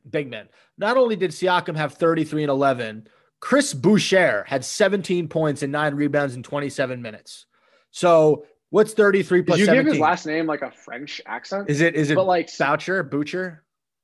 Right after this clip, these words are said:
Speaker 2: Well, I'm guessing if it, if it's either Boucher or, like, Boucher, but you said, like, Boucher. So, like, that, you,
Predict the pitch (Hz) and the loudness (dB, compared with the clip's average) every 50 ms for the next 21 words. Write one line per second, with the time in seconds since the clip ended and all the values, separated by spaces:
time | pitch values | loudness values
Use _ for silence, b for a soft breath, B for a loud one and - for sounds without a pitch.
0 | _ _ - 180 208 208 196 180 214 285 285 - 285 226 202 185 170 160 - _ | _ _ -8 -6 -4 -4 -4 -4 -4 -4 -4 -6 -8 -8 -6 -6 -6 -8 -10 _
1 | _ - 180 170 170 - 262 226 220 226 - - 170 185 233 233 - 311 320 294 | _ -6 -4 -4 -4 -4 -2 -2 -2 -2 -2 -2 -2 -2 -2 -4 -6 -8 -6 -4
2 | 226 196 180 160 135 120 - 156 151 135 - - - 214 202 160 123 - - - | -4 -4 -4 -4 -6 -6 -4 -2 -2 -2 -4 -4 -4 -4 -2 -2 -4 -6 -10 -16
3 | - _ - 185 185 180 185 175 - 208 165 165 156 135 120 160 156 147 - - | -20 _ -6 -6 -4 -4 -4 -4 -4 -4 -2 -2 -4 -2 0 0 0 0 0 0
4 | 226 196 143 - - - - _ _ - 202 196 190 180 180 - 269 226 214 190 | 0 0 0 -2 -8 -12 -20 _ _ -4 -2 0 0 2 2 0 0 -2 -2 -4
5 | 208 214 - | -6 -6 -8